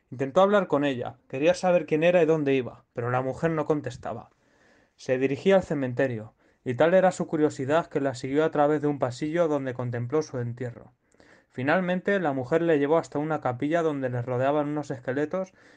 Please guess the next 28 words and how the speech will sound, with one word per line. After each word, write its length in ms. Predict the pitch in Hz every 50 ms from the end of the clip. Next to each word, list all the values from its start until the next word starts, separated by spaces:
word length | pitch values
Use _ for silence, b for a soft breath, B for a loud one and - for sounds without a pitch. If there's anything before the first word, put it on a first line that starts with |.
| b b
que 100 | - 131
le 100 | 131 131
gritaban 420 | 123 127 123 120 143 160 170 170 160
continuamente 760 | - 143 131 120 147 156 151 143 139 143 156 165 151 180 160
que 80 | -
destapase 520 | 151 135 120 - 135 127 135 151 151 - 147
el 60 | 131
velo 240 | 131 147 147 160 156
que 120 | - 131
cubría 420 | 120 127 120 131 139 143 151 156 156
la 120 | 143 131
cara 220 | 127 143 139 151 147
de 60 | 135
la 100 | 123 95
mujer. 400 | 107 117 - - 113 107 - _ _ _ _ b b b b b b b b b
El 120 | b 120 127
estudiante 520 | 131 123 - 143 139 151 165 170 160 156
lo 100 | 143 143
destapó, 560 | 143 131 - - 127 120 151 170 190 190 b b b b b b
vio 260 | 131 131 147 160 156
que 100 | - 156
era 160 | 147 139 127
Elvira 440 | 127 127 156 175 175 190 196 196 180 -
y 80 | 131
murió 360 | 120 127 123 123 127 143 160 156
de 120 | 147 131
semejante 600 | 120 - 135 127 123 120 - 151 151 151 151 156
impresión. 460 | 147 127 120 120 113 - - 117 110